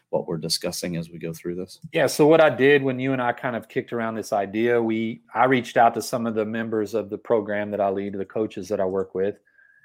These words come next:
Speaker 2: and just said, "Hey, send me a screenshot." And I know these are kind of small. The viewers may not be able to see them, but I'll, I'll go through the numbers or the pertinent ones at least. I asked for just, "Hey, send me a screenshot." Uh, what I thought I could do is just sort of like,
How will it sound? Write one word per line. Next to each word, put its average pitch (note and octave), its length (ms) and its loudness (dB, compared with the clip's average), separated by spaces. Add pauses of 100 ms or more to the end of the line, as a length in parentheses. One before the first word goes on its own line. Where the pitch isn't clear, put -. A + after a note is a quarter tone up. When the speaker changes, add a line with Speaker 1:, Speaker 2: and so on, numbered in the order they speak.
(140)
Speaker 2:
and A#2 140 0
just A#2 140 -4
said, B2+ 120 6
"Hey, D3+ 160 6
send F3+ 220 2
me F#3+ 80 4
a E3 60 4
screenshot." C#3 560 2
And C3 100 2
I A2+ 40 -4
know B2 200 2
these B2 220 4
are A#2+ 40 -2
kind A#2+ 220 0
of A#2+ 60 -4
small. A2+ 340 0
The G#2+ 80 -2
viewers G#2+ 380 0
may G#2+ 160 -4
not G#2+ 180 -6
be A2 60 0
able G#2+ 160 0
to G#2 100 -2
see A2 300 -2
them, G#2+ 160 -2
but G#2 100 2
I'll, G#2 180 4
I'll A2+ 120 4
go A2+ 120 4
through G#2+ 200 0
the G2+ 80 -6
numbers G#2 480 -4
or G2 80 -2
the F2+ 80 -6
pertinent F#2+ 420 -2
ones G2 220 -8
at F#2 80 -6
least. G2 400 -8 (100)
I D3+ 200 4
asked C#3 280 2
for C3+ 220 6
just, C3+ 140 -4
"Hey, D#3+ 140 6
send E3 220 -2
me D#3+ 80 0
a D#3 60 0
screenshot." C3+ 800 2
Uh, A#2+ 80 -8 (300)
what A#2+ 200 6
I B2+ 120 6
thought C3+ 340 6
I B2+ 80 4
could A#2+ 240 -2
do D#3+ 280 8
is C3 100 2
just C3 180 -2
sort D3 180 6
of B2 140 4
like, A#2 300 4